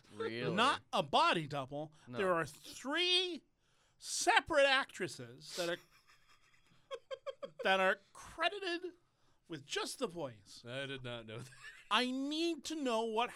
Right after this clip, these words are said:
Speaker 2: happened behind the scenes that would necessitate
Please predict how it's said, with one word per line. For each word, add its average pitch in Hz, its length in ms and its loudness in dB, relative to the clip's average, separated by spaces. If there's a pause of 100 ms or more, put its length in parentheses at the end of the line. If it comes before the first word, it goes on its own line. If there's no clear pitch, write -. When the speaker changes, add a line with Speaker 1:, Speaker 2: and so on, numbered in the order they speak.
Speaker 2:
happened 202 460 -2 (120)
behind 247 540 -2
the 262 80 0
scenes 156 460 -6
that 165 120 -2
would 156 120 -6
necessitate 143 720 -8